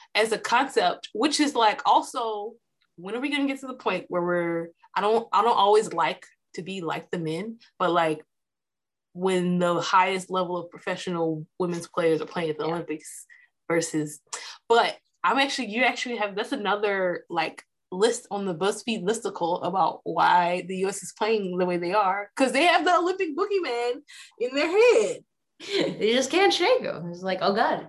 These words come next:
Speaker 2: he's, he's here. He's coming. He's gonna get us. He's, he's got us in the middle of the night." Like, that's, that's my scientific reasoning for, for why this is happening.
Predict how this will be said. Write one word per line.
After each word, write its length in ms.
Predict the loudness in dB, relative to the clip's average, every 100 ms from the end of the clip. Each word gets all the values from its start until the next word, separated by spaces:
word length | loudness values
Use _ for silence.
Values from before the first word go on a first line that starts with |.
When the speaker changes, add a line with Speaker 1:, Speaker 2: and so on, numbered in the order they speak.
| -8
Speaker 2:
he's, 340 | -4 -4 -4
he's 220 | -4 -2 2
here. 300 | 2 2 2
He's 160 | 0
coming. 440 | 2 2 2 -2 -4
He's 120 | -2
gonna 240 | 0 2
get 140 | 2 2
us. 220 | 0 -6
He's, 560 | -8 -8 -10 -16 -20 -20
he's 200 | -16 -10
got 180 | -4 -2
us 180 | -2 -6
in 120 | -6
the 60 | -4
middle 180 | -2 -2
of 60 |
the 60 | -4
night." 280 | -6 -10 -12
Like, 300 | -10 -10 -14 _ _ _ _ _ _ _ _ _ _ _ _ _ _ -8
that's, 440 | -8 -8 -16 -18 _ _ -20
that's 400 | -6 -4 -2 -2
my 140 | -2
scientific 840 | -2 -2 0 0 -2 -6 -8 -8 -4
reasoning 560 | -4 -4 -6 -6 -10
for, 440 | -6 -6 -6 -8 -16 _ _ _ -20 -6
for 120 | 0
why 180 | 2 2
this 180 | -2 -10
is 120 | -10
happening. 520 | -8 -6 -6 -8 -8